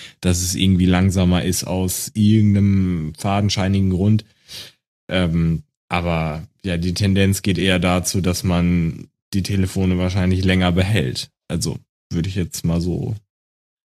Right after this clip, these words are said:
grob einschätzen. Und wenn sie es halt nicht schaffen, die Nachfolgegeneration attraktiv genug zu machen, ja, dann ist halt der Ofen aus, ne? Wissen die auch.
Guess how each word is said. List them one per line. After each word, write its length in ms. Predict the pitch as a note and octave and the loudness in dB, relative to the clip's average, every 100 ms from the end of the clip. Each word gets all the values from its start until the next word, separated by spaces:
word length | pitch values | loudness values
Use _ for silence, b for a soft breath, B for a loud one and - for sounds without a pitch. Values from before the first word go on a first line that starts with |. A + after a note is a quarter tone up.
| _ G2 | _ -2
grob 360 | G#2 G2+ G#2 - | 2 4 2 0
einschätzen. 680 | F#2 F#2+ - F#2 - - - | 2 2 2 0 -2 -6 -2
Und 180 | F#2 | 0
wenn 160 | F#2 F#2 | 4 4
sie 100 | F2+ | 2
es 120 | F#2+ G2+ | 0 -2
halt 160 | F2+ | -2
nicht 160 | F#2 E2+ | -2 -2
schaffen, 360 | F#2+ F2+ G#2 | -2 -2 0
die 340 | E2 E2+ D#2+ - | 0 0 0 -2
Nachfolgegeneration 1160 | F2 F2+ - G2 F2+ F2+ F2+ E2+ F2 - F#2 B1+ | -4 -4 -2 -2 0 0 0 -2 -4 -2 -4 -2
attraktiv 520 | F2 G2 F#2 G2+ - | -2 -4 -2 -4 2
genug 260 | G2+ G#2+ | 2 2
zu 120 | - G#2 | 0 0
machen, 420 | G2 A2+ A#2+ C3 _ _ B B B B B B B B _ - | 2 4 4 2 _ _ B B B B B B B B _ -2
ja, 220 | F2+ - - _ - | -2 -2 -14 _ -4
dann 580 | F#2 F#2 G2+ G#2 G2+ - | 0 4 4 2 0 -4
ist 220 | G#2+ - | -4 0
halt 180 | G2+ G2 | 0 2
der 120 | G2+ | 2
Ofen 260 | G#2 G2 A#2 | 2 0 -2
aus, 560 | F#2 D#2 - - - _ | 0 -2 -2 -4 -8 _
ne? 260 | - E2+ G#2+ _ _ _ | -6 -6 -8 _ _ _
Wissen 260 | - F#2+ G2+ | -6 -2 0
die 140 | F2 | -2
auch. 300 | C2+ D#2 - | -4 -6 -10